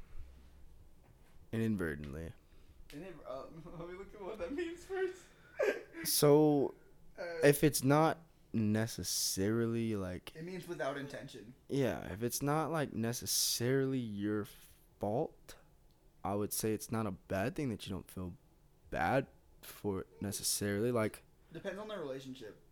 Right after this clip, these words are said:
Speaker 1: Yeah, there's a guy that I know who, um, passed away, and, um, I didn't, like,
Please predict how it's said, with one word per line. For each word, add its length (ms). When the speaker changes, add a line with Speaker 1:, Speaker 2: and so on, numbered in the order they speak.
Speaker 1:
Yeah, 300
there's 220
a 60
guy 260
that 160
I 200
know 420
who, 460
um, 440
passed 320
away, 320
and, 320
um, 480
I 80
didn't, 180
like, 320